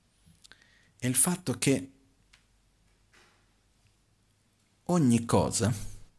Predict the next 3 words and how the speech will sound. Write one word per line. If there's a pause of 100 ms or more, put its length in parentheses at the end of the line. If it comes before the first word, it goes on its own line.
(1040)
è
così
com'è